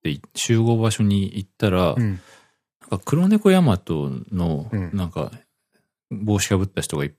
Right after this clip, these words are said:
Speaker 1: ぱいいて、
Speaker 2: うん。
Speaker 1: で、こ-、これ着替えてって言われて、こう、なんか、完全になんか、ひ-、黒猫ヤマトっぽいスタイルになっちゃって。
Speaker 2: うん。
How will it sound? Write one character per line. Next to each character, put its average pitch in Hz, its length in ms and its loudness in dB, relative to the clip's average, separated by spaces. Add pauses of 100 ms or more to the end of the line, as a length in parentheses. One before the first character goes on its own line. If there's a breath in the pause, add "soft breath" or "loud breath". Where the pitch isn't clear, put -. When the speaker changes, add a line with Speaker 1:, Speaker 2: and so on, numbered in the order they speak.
Speaker 1:
ぱ 82 120 -2
い 80 40 -2
い 78 40 -8
て、 80 300 -4
Speaker 2:
う 92 80 -4
ん。 87 200 -6 (1040)
Speaker 1:
で、 104 100 0
こ-、 107 180 0
こ - 160 -4
れ 104 140 2
着 - 280 0
替 104 100 4
え 95 60 2
て - 100 -4
っ 73 40 -6
て - 100 -14
言 69 100 -4
わ 71 60 -4
れ 73 80 -8
て、 78 200 -6
こ 76 320 -8
う、 - 840 -18
な 98 40 -4
ん 90 40 -12
か、 - 80 -8
完 135 160 4
全 151 240 4
に 147 60 2
な 147 60 2
ん 147 40 -2
か、 - 80 -4
ひ-、 - 200 -12 (360)
黒 120 180 2
猫 135 160 4
ヤ 131 80 6
マ 127 160 4
ト - 180 -4
っ 110 140 -4
ぽ 123 140 4
い 87 40 4
ス - 100 -8
タ 95 120 0
イ 82 80 2
ル 71 80 -6
に 73 60 -4
な 76 80 -4
っ 73 80 -10
ち - 80 -14
ゃ 71 40 -12
っ - 40 -14
て。 - 320 -10
Speaker 2:
う 101 40 -2
ん。 90 200 -6